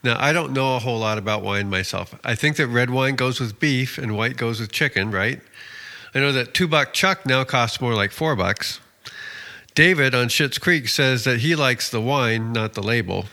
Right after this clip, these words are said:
I also know that if I'm not careful, it's way too easy for me to drink way too much red wine.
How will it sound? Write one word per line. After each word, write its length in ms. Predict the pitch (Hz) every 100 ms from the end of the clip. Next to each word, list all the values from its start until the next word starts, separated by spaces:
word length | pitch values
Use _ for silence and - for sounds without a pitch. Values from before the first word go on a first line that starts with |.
| - - - _ _ _ _ _ _ - - -
I 60 | 113
also 260 | 147 160
know 200 | 131 120 117
that 140 | 113
if 140 | 113
I'm 120 | 120 120
not 200 | 117 -
careful, 380 | 143 135 113
it's 140 | 107 117
way 260 | 131 139
too 180 | 139 139
easy 400 | 135 131 123 123
for 140 | 117 117
me 160 | 120
to 80 | 110
drink 360 | 107 117 110 -
way 260 | 110 123 127
too 220 | - 127
much 260 | 123 113
red 200 | 131 117
wine. 420 | 110 113 98 85